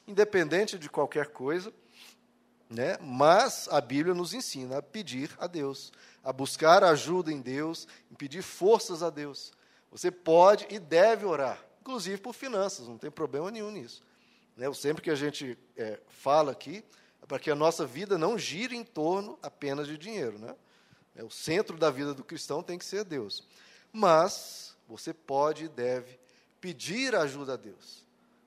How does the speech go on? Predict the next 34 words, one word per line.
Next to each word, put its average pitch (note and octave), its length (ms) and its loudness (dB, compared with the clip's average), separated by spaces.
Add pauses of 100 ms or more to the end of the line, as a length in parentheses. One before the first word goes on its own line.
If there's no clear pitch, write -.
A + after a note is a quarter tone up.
Você D3 220 -10
tem F3+ 120 -6
um A3+ 120 -8
Pai G#3+ 500 6
nos G3+ 180 -8
céus E3+ 640 -4 (460)
que - 100 -20
pode F3 420 0
lhe F#3+ 120 -8
ajudar F#3 480 -12 (680)
e - 60 -20
que G#3+ 140 -10
vai D#3 400 6
lhe G3+ 100 0
ajudar C#3 380 -4
se - 140 -14
você C3 320 -10
pedir. D#3 440 -16 (720)
Né? B2 100 -14
Então, E3+ 420 -2
Jesus D#3+ 280 0
fala, F#3 280 6
ó, D#3 60 4
"Ele D3 160 0
dará E3 480 10
coisas F#3 520 8
boas F3+ 400 2
aos E3 260 0
que G3+ 200 -10
lhe F3+ 200 -8
pedirem." E3 840 -2 (880)
Então, F#3+ 160 -2
peça, G3 520 4
queridos. - 480 -16